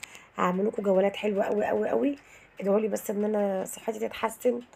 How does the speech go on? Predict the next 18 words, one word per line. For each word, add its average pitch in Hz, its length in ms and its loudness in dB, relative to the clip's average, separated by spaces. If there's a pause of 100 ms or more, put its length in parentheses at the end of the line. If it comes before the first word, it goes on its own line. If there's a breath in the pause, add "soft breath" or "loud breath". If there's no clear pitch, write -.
(500 loud breath)
و-، 196 400 2
و-، 208 400 2
واقدر 202 340 2
انزل 202 320 -4
يعني، 185 460 -6 (100)
لان 208 200 -4
انتوا 208 240 -4
عارفين 202 320 -4
بنزل 190 300 -2
قليل 170 320 -2
قوي. 175 180 -6 (920 soft breath)
آه، 208 240 2
انا 262 120 2
في - 80 -4
الطريق - 380 0
اهون، 294 440 4 (260)
آه، 208 360 0
لغاية 254 840 0